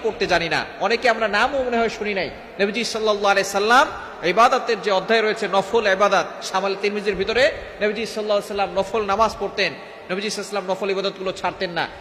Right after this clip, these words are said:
কিন্তু এই জাওয়ালের নামাজ মাঝে মধ্যে পড়তেন, মাঝে মধ্যে আবার ছাড়তেন। কেননা যদি তিনি সবসময় পড়তেন তাহলে এটা সুন্নতে মুআক্কাদা হয়ে যাওয়ার সম্ভাবনা আছে। এজন্য নবীজি সাল্লাল্লাহু আলাইহি সাল্লাম যাতে করে উম্মতের উপরে কষ্ট না হয়,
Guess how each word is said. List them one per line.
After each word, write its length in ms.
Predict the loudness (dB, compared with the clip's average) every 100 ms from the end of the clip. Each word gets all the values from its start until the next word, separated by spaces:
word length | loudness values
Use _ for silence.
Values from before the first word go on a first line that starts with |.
| -8
কিন্তু 180 | -2 2
এই 80 | 4
জাওয়ালের 280 | 6 4 6
নামাজ 240 | 6 4 4
মাঝে 260 | 0 2
মধ্যে 240 | 0 -2 -2
পড়তেন, 300 | -2 -2 -2
মাঝে 200 | 0 -2
মধ্যে 200 | -2 -2
আবার 140 | 0 0
ছাড়তেন। 340 | 0 0 0 -4
কেননা 340 | -2 2 2 0 -6 -14 -2
যদি 220 | -2 -2 -6
তিনি 140 | -4
সবসময় 460 | 0 0 0 2 4
পড়তেন 240 | 4 2 2
তাহলে 160 | 0
এটা 120 | 0
সুন্নতে 380 | -2 -4 -6 -6
মুআক্কাদা 380 | -2 -2 0 2
হয়ে 140 | 2
যাওয়ার 200 | 0 0
সম্ভাবনা 380 | -2 -4 -2 -2
আছে। 300 | -2 -4 -6 -6 -16 -6
এজন্য 240 | 0 2 2
নবীজি 220 | 0 -2
সাল্লাল্লাহু 240 | -2 -2
আলাইহি 120 | -2 -2
সাল্লাম 220 | -2 -2
যাতে 180 | -2 -2
করে 120 | -4
উম্মতের 260 | -4 -4
উপরে 200 | -4 -6 -6
কষ্ট 220 | -6 -2
না 180 | 2 6
হয়, 260 | 8 8